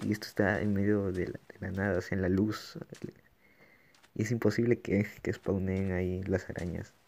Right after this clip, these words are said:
Necesita oscuridad. Mm, a ver, ¿lo rompo? No. <laughs> A ver, creo que voy a guardar las coordenadas, no sé, porque nunca he visto esto. Primera vez creo que me sale. Y acá también hay uno.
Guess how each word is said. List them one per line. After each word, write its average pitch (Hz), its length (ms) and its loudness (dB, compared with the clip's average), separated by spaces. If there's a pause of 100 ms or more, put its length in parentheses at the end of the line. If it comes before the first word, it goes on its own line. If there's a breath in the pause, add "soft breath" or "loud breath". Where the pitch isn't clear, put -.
(140)
Necesita 90 320 -4
oscuridad. 87 500 -4 (1600 soft breath)
Mm, 87 400 -2 (1200)
a 98 80 -2
ver, 98 140 4
¿lo 87 100 4
rompo? 95 380 -2
No. 104 200 4
<laughs> - 440 -2 (520 loud breath)
A 110 60 2
ver, 110 140 4
creo - 160 0
que - 80 -2
voy 117 80 4
a 113 40 6
guardar 110 300 6
las 104 160 0
coordenadas, 90 580 0
no 98 120 -4
sé, 104 380 -4 (140)
porque - 440 -6 (640)
nunca 98 220 0
he 92 40 2
visto 98 240 2
esto. 117 420 0
Primera 90 300 0
vez - 80 -6
creo - 180 -2
que - 80 -4
me 87 80 -4
sale. 90 320 -2 (580 soft breath)
Y - 40 -8
acá 92 100 2
también 95 260 -2
hay 90 160 2
uno. 101 200 -2